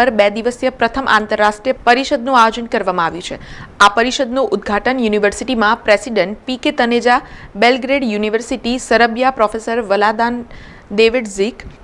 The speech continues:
આઈ આઈ ટી ઇન્દોરના વાઇસ ચાન્સેલર પ્રોફેસર રામવિલાસ પચોરી, જી એસ એફ સી યુનિવર્સિટીના વાઇસ ચાન્સેલર પ્રોફેસર જી આર સિન્હા દ્વારા દીપ પ્રાગટ્ય કરીને કરવામાં આવ્યું હતું.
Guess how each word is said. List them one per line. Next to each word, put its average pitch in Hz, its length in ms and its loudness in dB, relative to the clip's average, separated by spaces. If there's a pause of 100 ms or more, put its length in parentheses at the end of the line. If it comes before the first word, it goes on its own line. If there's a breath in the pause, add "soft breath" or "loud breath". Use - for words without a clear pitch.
આઈ 233 140 8
આઈ 269 160 4
ટી 294 220 -2
ઇન્દોરના 254 460 0
વાઇસ 220 300 2
ચાન્સેલર 226 360 -2 (100)
પ્રોફેસર 226 420 0 (140)
રામવિલાસ 220 540 2 (100)
પચોરી, 208 380 -4 (300 loud breath)
જી 226 200 4
એસ 254 160 0
એફ - 100 -10
સી 294 120 -2
યુનિવર્સિટીના 240 680 0
વાઇસ 208 280 2
ચાન્સેલર 226 340 -4 (100)
પ્રોફેસર 220 360 -2 (100)
જી 202 180 -2
આર 202 140 -2
સિન્હા 214 320 -4
દ્વારા 180 320 2
દીપ 233 260 -6
પ્રાગટ્ય 208 400 -2
કરીને 220 320 -4
કરવામાં 180 320 0
આવ્યું 160 240 -8
હતું. - 180 -14